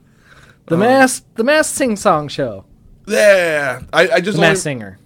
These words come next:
Speaker 2: Yeah.
Speaker 1: That's it.
Speaker 2: I just remember the only reason I know about it is 'cause Tommy Chong was on it the one time. I'm like,
Speaker 1: Yeah.
Speaker 2: "Well, let me see what Tommy Chong did." I love Tommy Chong.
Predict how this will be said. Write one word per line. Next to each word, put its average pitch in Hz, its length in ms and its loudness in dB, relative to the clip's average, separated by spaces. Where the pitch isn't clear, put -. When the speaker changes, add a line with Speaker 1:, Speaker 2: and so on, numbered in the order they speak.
Speaker 2:
Yeah. 156 420 4
Speaker 1:
That's 107 120 -12
it. 104 160 -10
Speaker 2:
I 156 80 0
just 175 120 -2
remember 180 360 -2
the 151 120 -4
only 170 120 -4
reason 160 240 -4
I 139 60 -2
know 139 160 -4
about 131 80 -4
it 120 60 -6
is 117 40 -12
'cause 113 140 -16
Tommy 131 260 -8
Chong 127 280 -8
was 120 100 -10
on 110 120 -10
it 110 120 -16
the 110 40 -18
one 110 140 -14
time. 110 200 -10
I'm 104 60 -14
like, 104 120 -10
Speaker 1:
Yeah. 113 240 -16
Speaker 2:
"Well, 269 80 -10
let 359 80 -8
me 330 80 -2
see - 120 -10
what 147 120 -12
Tommy 123 260 -8
Chong 104 300 -12
did." 117 100 -12
I 147 100 -8
love 117 180 -10
Tommy 110 220 -16
Chong. - 280 -18